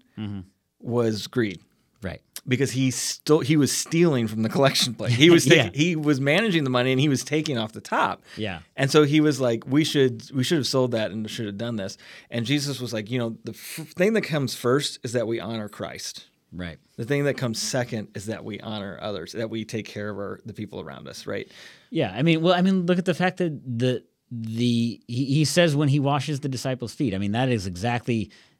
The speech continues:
Speaker 1: i-, if there's no better work than that, I, I don't know <laughs>
Speaker 2: Mm-hmm.
Speaker 1: what there is. You know, I mean, there's no more worky work than that.
Speaker 2: Right.
Speaker 1: And, you know, Jesus says, "I didn't come here to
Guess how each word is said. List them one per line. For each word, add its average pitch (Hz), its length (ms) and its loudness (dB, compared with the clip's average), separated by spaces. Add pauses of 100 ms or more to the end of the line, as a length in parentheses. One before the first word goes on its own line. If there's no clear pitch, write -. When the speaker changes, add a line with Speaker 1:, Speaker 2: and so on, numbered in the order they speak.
(180)
Speaker 1:
i-, 113 40 -4
if 113 260 -2
there's 123 260 2
no 127 160 2
better 113 340 0
work 110 440 -2
than 92 180 -4
that, 92 300 -2
I, 80 180 -8
I 107 120 -2
don't 101 140 -2
know 107 80 -2
<laughs> - 20 0
Speaker 2:
Mm-hmm. - 180 2
Speaker 1:
what - 240 6
there 120 180 4
is. 117 320 2
You 139 80 2
know, 123 60 2
I 120 60 0
mean, 123 140 2
there's 127 240 4
no 135 140 4
more 123 240 4
worky 117 340 -2
work 113 240 -4
than 98 160 -4
that. 117 240 -2 (120)
Speaker 2:
Right. 113 260 -4
Speaker 1:
And, 123 500 4 (260)
you 131 120 -4
know, 117 140 2
Jesus 117 320 0
says, 113 260 -4
"I 117 100 -4
didn't 160 240 2
come 139 220 0
here 123 220 2
to 104 480 -2